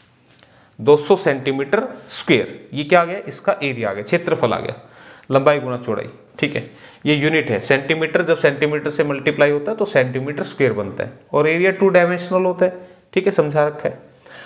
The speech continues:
अब बात करते हैं पेरीमीटर की। अब पेरीमीटर निकालने बैठ गए, अब कुछ बच्चे ना उस फार्मूले के पीछे भागते हैं। अरे भाई, फार्मूलों के पीछे मत भागो। क्या आपको ये पता होना चाहिए, अगर ये ट्वेंटी है तो फिर ये भी ट्वेंटी होगी, ये टेन है तो फिर ये भी टेन होगी।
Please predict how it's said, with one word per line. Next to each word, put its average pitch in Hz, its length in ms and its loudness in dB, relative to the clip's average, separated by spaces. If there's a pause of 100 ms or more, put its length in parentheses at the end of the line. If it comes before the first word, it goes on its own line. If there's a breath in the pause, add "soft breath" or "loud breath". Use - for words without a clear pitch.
(120 loud breath)
अब 175 100 4
बात 190 220 4
करते 208 200 -2
हैं 208 80 -6
पेरीमीटर 180 460 0
की। 175 160 -8 (380 loud breath)
अब - 180 0
पेरीमीटर 208 460 0
निकालने 190 400 0
बैठ 160 220 4
गए, 156 140 -4 (260 loud breath)
अब 143 140 2
कुछ 196 160 4
बच्चे 196 300 4
ना 226 80 -2
उस 220 160 -4
फार्मूले 180 360 2
के 175 80 -4
पीछे 175 240 -4
भागते 113 380 -2
हैं। - 240 -8 (560 loud breath)
अरे 170 180 4
भाई, 196 120 0
फार्मूलों 160 460 2
के 165 80 -8
पीछे 156 260 -4
मत 120 220 -4
भागो। 98 360 0 (300)
क्या 127 140 6 (580 loud breath)
आपको 170 280 2
ये 202 140 -6
पता 165 240 -2
होना 123 260 -6
चाहिए, 151 280 0
अगर 175 140 -2
ये 185 120 0
ट्वेंटी 170 400 2
है 107 200 0 (480)
तो - 60 2
फिर 185 140 6
ये 185 120 4
भी 190 100 0
ट्वेंटी 185 360 0
होगी, 175 300 -2 (420 loud breath)
ये 196 120 4
टेन 214 260 4
है 135 200 -2
तो 123 120 -8
फिर 196 140 0
ये 208 140 0
भी 220 120 0
टेन 202 220 0
होगी। 175 220 -4